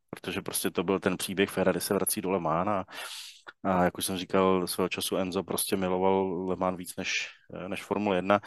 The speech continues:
Takže, eh, budiž to taková, eh, taková návnada na příští rok, kde, kde, eh,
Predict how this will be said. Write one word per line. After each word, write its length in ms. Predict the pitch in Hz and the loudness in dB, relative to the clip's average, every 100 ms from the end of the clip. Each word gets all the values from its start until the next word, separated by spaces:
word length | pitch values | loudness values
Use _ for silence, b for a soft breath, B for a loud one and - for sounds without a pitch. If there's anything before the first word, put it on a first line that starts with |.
| B B B B _ _ - | B B B B _ _ 2
Takže, 360 | 98 85 85 98 | 4 4 4 6
eh, 800 | 98 98 95 95 95 92 92 - _ _ _ - | 6 6 4 2 2 0 -4 -8 _ _ _ -6
budiž 340 | 95 92 - | -4 -4 -4
to 120 | 107 | -4
taková, 640 | - 95 104 98 95 95 92 _ _ _ - | -4 -2 4 8 8 6 0 _ _ _ -14
eh, 560 | 87 90 90 90 90 98 b b b b _ _ _ _ _ _ _ | -8 -6 -6 -8 -12 -16 b b b b _ _ _ _ _ _ _
taková 280 | - 107 107 | 6 8 10
návnada 400 | 107 104 127 95 | 10 8 6 6
na 120 | 87 | 2
příští 380 | - 104 - 104 | -2 -6 -2 2
rok, 240 | 104 101 | 2 2
kde, 320 | 104 101 98 | 2 2 2
kde, 420 | - 95 98 95 92 | 0 0 2 2 0
eh, 260 | - - | -2 -6